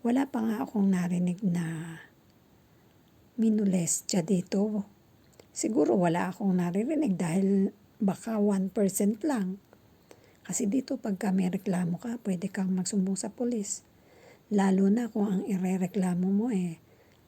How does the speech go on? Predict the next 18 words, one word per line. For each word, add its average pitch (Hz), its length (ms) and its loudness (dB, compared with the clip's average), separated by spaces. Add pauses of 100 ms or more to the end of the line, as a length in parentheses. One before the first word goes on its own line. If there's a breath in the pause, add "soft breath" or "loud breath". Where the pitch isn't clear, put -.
(120 soft breath)
sexual 185 640 -2
harassment, 190 720 0
ay 185 240 2
napakabilis 180 880 -4
ng 175 160 -6
kanilang 165 560 -4
aksyon. 170 640 -6 (680 loud breath)
Kaya 165 240 0
naman 175 240 0
sila 175 320 0
talagang 175 560 -4 (800 loud breath)
bihirang-bihira 190 1400 0
kang 170 160 -2
makakarinig 156 960 -4 (880 loud breath)
ng 202 160 4
mga 175 480 2
ganong 160 320 -2 (160)
kaso. 147 560 -6